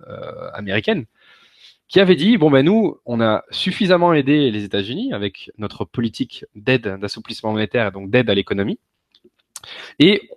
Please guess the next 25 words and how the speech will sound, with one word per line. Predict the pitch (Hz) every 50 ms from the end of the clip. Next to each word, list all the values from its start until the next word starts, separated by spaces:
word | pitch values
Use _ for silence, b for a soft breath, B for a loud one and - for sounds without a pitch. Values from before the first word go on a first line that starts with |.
| _ _ -
c'est, | - - 117 104
c'est | - - -
les | 113 113
graphiques | 113 123 135 - - -
que | 135
je | 117
vous | 117
ai | 120
montrés | 113 - - 117
tout | - 117
à |
l'heure. | 135 185 202 - -
Donc, | 117 107 - -
la, | - 110 98 -
la, | 113 107 101 B B B B B B B -
la, | 110 107 101 98 98
la | 107 107
Banque | 107 131 151 147
centrale | - - 131 - - 160 156 151
a | 123 107
mis | 110 139 165
en | 156 151
place | - - 151 147 143 - - -
une | 117 104 -
politique | - 107 104 98 - 101 - - - -